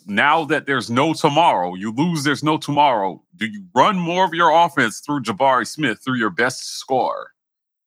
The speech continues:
Or do you die trying to play basketball the way you are, where you know you're prone to these cold spells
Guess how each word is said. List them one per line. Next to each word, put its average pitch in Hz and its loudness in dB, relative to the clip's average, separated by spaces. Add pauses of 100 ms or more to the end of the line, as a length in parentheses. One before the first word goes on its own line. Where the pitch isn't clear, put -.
(1040)
Or 131 4
do 110 -2
you 131 -2
die 123 4 (100)
trying 127 2
to 110 -10
play 117 -2
basketball 107 0
the 92 -4
way 110 -2
you 107 -2
are, 107 2
where 95 -6
you 101 -8
know 104 0
you're 104 -4
prone 117 -2
to - -14
these 98 -8
cold 117 -4
spells - -8